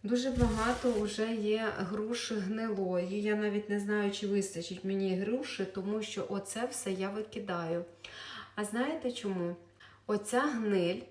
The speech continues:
пліснява, яка здається, що зверху і ти її обріжеш,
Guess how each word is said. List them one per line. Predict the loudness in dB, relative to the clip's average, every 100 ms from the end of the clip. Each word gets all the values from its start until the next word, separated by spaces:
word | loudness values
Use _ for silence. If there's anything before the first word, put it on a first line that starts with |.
| -10
пліснява, | -2 2 2 0 -2 -2 2 0 0 -14 -6
яка | -2 -2 2 2 2
здається, | 2 2 2 0 -2 -6
що | -4 -6
зверху | -4 0 0 2 0
і |
ти | 0 -2
її | -2 -2 -2
обріжеш, | -2 -2 -2 -2 -2 -4